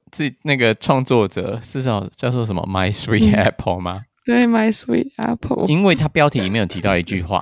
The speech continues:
Speaker 1: 嘛，他说色情可能不认-，被认为是艺术，但是有些艺术绝对可以被认为是色情作品。
Speaker 2: <laughs> 对，就会像
Speaker 1: 那就是两-，
Speaker 2: 这样。
Speaker 1: 两者不同的是踩彼此线的状态嘛。
Speaker 2: 嗯，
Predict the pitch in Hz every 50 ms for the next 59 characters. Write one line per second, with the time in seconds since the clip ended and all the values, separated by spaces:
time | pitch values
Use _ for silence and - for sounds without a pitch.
0 | - 117 85 58 - 127 - _ _ - 113 113 123 135 123 - - 165 131 110
1 | - - 98 90 87 - 87 82 85 85 - 117 113 110 110 110 - - 117 113
2 | 110 98 90 82 85 87 92 - - 92 80 - - - 85 - - 120 131 131
3 | 113 95 80 82 - - 104 - - 127 113 98 - - 110 90 - _ - -
4 | - - - - 113 107 113 120 113 117 110 110 - - 104 104 - 110 110 98
5 | 87 80 80 87 90 - - 101 87 82 - - 87 - - - - - - -
6 | - - - - 110 - - _ _ - - - - - - - - - - -
7 | - 214 - - - 196 196 196 - - - _ _ _ _ - - 202 196 190
8 | 190 190 190 - 170 202 165 165 165 160 139 117 104 92 95 104 113 104 104 131
9 | 147 135 - 120 95 - - 147 131 - 98 87 87 87 85 98 104 - - -
10 | 80 80 92 - 82 85 - - - - 107 - - 104 95 117 - 127 - -
11 | - - - 123 - - - - - - - - 143 - - 214 208 208 208 208
12 | 208 208 202 202 196 196 196 190 190 190 190 190 185